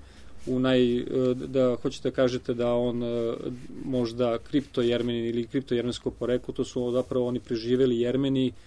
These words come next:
koje su turske i kurdske porodice usvojile, a i odgajale kao muslimani, a da ne znaju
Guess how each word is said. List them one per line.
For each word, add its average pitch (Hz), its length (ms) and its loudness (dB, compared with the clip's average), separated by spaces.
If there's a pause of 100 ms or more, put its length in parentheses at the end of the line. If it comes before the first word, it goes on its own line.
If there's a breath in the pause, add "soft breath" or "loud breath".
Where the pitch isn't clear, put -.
(420 soft breath)
koje 131 120 2
su 127 400 0 (100)
turske 123 640 0 (500)
i 147 80 -8
kurdske - 360 -4
porodice 127 520 2
usvojile, 131 800 4 (140)
a 123 420 0
i 131 80 2
odgajale 123 320 4
kao 120 160 -6
muslimani, 123 460 -4
a 120 80 0
da 117 100 -4
ne 120 160 -2
znaju 117 400 -2